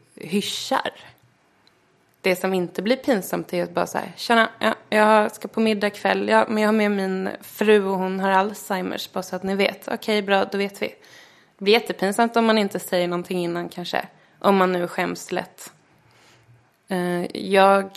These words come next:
tycker att det är pinsamt att skämmas över en sjukdom.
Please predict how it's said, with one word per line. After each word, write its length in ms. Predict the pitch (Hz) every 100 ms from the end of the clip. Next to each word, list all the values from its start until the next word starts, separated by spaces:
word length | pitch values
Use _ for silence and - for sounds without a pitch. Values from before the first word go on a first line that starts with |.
| -
tycker 360 | - 190 - 180
att 80 | 185
det 80 |
är 80 | 180
pinsamt 720 | 175 - 170 165 - 165 160
att 240 | - - -
skämmas 560 | - 170 165 180 - -
över 340 | - 185 185
en 200 | 175 160
sjukdom. 460 | - 160 - -